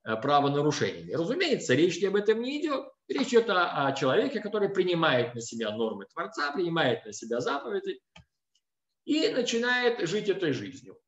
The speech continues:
Понятно, что в жизнь наша, она непроста, и у человека бывают иногда слабости, и поэтому,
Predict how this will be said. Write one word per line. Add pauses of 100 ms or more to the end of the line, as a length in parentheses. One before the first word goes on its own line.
(140)
Понятно, (600)
что
в
жизнь
наша,
она
непроста,
и
у
человека
бывают
иногда
слабости, (180)
и
поэтому,